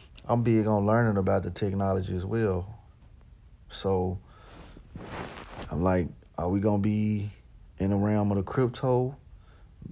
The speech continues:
Because of, like, when I think about, again, I talk about generations where I was talking about the hip hop.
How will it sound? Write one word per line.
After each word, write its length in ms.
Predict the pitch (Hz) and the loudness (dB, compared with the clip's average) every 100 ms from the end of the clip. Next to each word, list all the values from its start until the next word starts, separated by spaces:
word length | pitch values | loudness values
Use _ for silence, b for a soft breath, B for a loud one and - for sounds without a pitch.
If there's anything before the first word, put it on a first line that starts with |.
| - | -4
Because 600 | 107 101 - 123 123 113 | 0 0 2 4 6 4
of, 400 | 78 110 113 107 | 4 4 4 2
like, 260 | 104 95 90 - B B B B - - - | 2 0 -2 -12 B B B B -20 -20 -6
when 160 | 104 104 | 0 2
I 60 | |
think 240 | 104 117 110 | 2 0 0
about, 520 | 104 107 104 101 - - - - - - - - | 4 4 4 2 -4 -20 -20 -20 -20 -20 -18 -8
again, 380 | 90 107 107 | 0 2 4
I 80 | 95 | 2
talk 220 | 92 101 | 2 2
about 260 | 98 98 95 | 2 2 0
generations 640 | 101 98 95 110 113 92 | 0 2 4 2 2 -2
where 140 | 95 92 | 0 0
I 40 | |
was 100 | 95 | 0
talking 200 | 90 95 | 0 -2
about 200 | 92 92 | 0 -2
the 60 | 90 | -2
hip 240 | 107 120 | 0 0
hop. 300 | 117 87 82 | -2 -4 -6